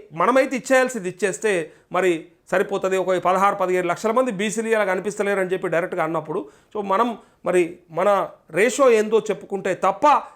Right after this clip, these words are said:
మనకు దొరకది. మనం ఏమన్నా అన్నం వండే కాడికి పోతాం, మనం పోయిన కాడ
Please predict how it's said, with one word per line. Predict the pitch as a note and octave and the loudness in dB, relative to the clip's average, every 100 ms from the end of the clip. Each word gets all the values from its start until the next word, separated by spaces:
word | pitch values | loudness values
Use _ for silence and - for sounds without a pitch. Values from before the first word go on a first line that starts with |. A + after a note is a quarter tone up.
| _ F3 | _ -6
మనకు | G3 A3+ | -4 -2
దొరకది. | E3+ F#3 F3 C#3+ D#3+ D3+ - _ _ _ | -2 -2 -2 -4 -4 -4 -8 _ _ _
మనం | E3 G#3+ | -2 2
ఏమన్నా | A3+ A3+ B3 B3+ G#3+ - _ _ | 2 2 2 2 0 -6 _ _
అన్నం | D#3 A#3 | -2 0
వండే | B3 A#3+ | 2 2
కాడికి | A3+ A3+ A3 A#3 G3+ - F#3+ | 2 0 -2 -8 -10 -10 -2
పోతాం, | A3+ A3+ | 0 0
మనం | F3+ D3+ D3+ _ _ | -2 -8 -12 _ _
పోయిన | G#3 A#3 | 2 2
కాడ | A3 A3 A#3+ | 2 2 2